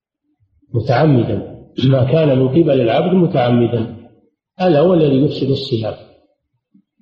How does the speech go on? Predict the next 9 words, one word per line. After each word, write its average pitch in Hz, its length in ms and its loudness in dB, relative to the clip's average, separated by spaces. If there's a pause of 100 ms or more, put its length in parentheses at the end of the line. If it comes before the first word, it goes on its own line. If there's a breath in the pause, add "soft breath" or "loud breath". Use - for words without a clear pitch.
(840)
ولا 196 220 4
قضاء، 175 340 2
وفي 170 200 2
الرواية 170 420 4
الأخرى: 175 400 2
"لا 175 120 2
قضاء 156 420 0
عليه". 123 400 0 (2500)
في 139 260 2